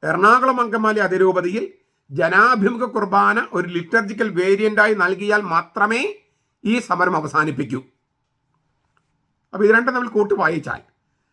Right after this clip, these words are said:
അതായത് ഏറ്റവും അവസാനത്തെ രണ്ട് തീരുമാനങ്ങളാണ്, മറ്റു തീരുമാനം ഞാൻ വേറൊരു വീഡിയോയിൽ പറയാം. എറണാകുളം അങ്കമാലി അതിരൂപതയിൽ ജനാഭിമുഖ കുർബാന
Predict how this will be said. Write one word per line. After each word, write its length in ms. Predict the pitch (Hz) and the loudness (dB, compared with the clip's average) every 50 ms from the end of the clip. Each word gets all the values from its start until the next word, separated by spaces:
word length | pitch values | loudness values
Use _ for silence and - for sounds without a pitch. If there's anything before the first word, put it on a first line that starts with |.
| _ _ - | _ _ -6
അതായത് 260 | 151 156 160 170 175 | -4 -2 -2 0 -2
ഏറ്റവും 260 | 160 175 175 - 208 | -2 -2 0 0 0
അവസാനത്തെ 400 | 202 208 196 233 226 226 226 226 | 0 2 2 2 2 2 2 2
രണ്ട് 180 | 226 202 208 175 | 2 2 0 -2
തീരുമാനങ്ങളാണ്, 640 | 180 180 180 180 180 175 180 165 156 127 107 85 98 - | -2 -4 -2 -2 -2 -2 -2 -2 -4 -4 -4 -6 -8 -10
മറ്റു 180 | - - 147 - | -8 -8 -8 -8
തീരുമാനം 380 | 170 175 170 170 170 170 170 175 | -8 -6 -6 -4 -4 -4 -4 -2
ഞാൻ 140 | 170 165 | -4 -2
വേറൊരു 300 | 156 156 165 165 175 165 | -2 -2 -2 0 -2 -2
വീഡിയോയിൽ 360 | 147 143 147 139 147 143 131 120 | -2 -2 -2 0 0 -2 -2 -4
പറയാം. 320 | 107 80 73 64 - - - _ _ _ _ _ _ _ _ _ _ _ _ _ - | -6 -8 -10 -12 -16 -18 -20 _ _ _ _ _ _ _ _ _ _ _ _ _ -6
എറണാകുളം 540 | 160 151 165 196 226 247 269 269 277 262 247 | -4 -2 0 2 4 4 4 2 0 -2 -2
അങ്കമാലി 400 | 247 233 226 226 226 226 226 220 | -2 -4 -2 -2 0 0 0 2
അതിരൂപതയിൽ 640 | 220 190 190 196 196 196 175 190 180 180 180 214 381 - - - | 0 0 0 0 0 -2 -2 -4 -4 -4 -4 -6 -6 -8 -12 -10
ജനാഭിമുഖ 640 | 135 151 160 156 175 196 220 226 202 190 - 220 254 | -4 -2 0 2 4 4 4 4 2 0 -4 -4 -6
കുർബാന 480 | 208 233 208 196 180 196 190 185 190 | -6 -6 -6 -2 0 0 0 2 0